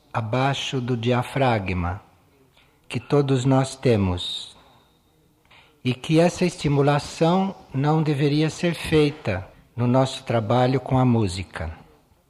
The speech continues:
Mas isto foi respondido assim rapidamente e pediram uma maior reflexão sobre isso.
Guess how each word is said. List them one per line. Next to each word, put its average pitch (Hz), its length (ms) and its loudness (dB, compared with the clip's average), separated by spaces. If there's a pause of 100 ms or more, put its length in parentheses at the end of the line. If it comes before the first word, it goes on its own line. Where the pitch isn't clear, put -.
(1200)
Mas 135 920 0 (360)
isto 143 300 -2
foi 147 180 2
respondido 127 680 0
assim 123 320 0
rapidamente 123 1120 0 (720)
e 127 160 -2
pediram 160 880 2
uma 135 460 2
maior 139 920 2 (540)
reflexão 127 840 -2
sobre 107 420 -4
isso. 95 500 -4